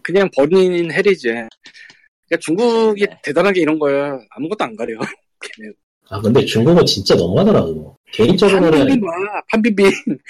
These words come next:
Speaker 3: 개인적으로는 중국 게임 쪽이 발전을 하면 좋겠다고 생각을 했는데, <laughs> 어, 참. 어떻게 이거 순식간에 말아먹냐. 대단해.
Speaker 1: 걔네, 근데 이미 엄청난 부를 쌓았기 때문에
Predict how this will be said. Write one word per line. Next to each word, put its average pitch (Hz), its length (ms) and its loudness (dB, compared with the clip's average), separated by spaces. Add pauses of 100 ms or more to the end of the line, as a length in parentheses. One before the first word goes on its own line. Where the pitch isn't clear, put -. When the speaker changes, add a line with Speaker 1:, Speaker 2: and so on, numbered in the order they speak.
(360)
Speaker 3:
개인적으로는 185 680 4
중국 170 340 -2
게임 165 220 0
쪽이 139 240 2
발전을 147 380 2
하면 139 320 2
좋겠다고 160 420 0
생각을 135 260 4
했는데, 139 680 0
<laughs> - 720 -20
어, - 220 -2
참. - 260 -8 (540)
어떻게 123 220 -2
이거 - 80 -4
순식간에 170 440 2
말아먹냐. 90 420 -4 (360)
대단해. 95 360 -6
Speaker 1:
걔네, 185 240 -2 (680)
근데 226 500 2 (1120)
이미 180 260 0 (260)
엄청난 196 500 0 (160)
부를 180 280 0
쌓았기 214 340 -4
때문에 - 200 -2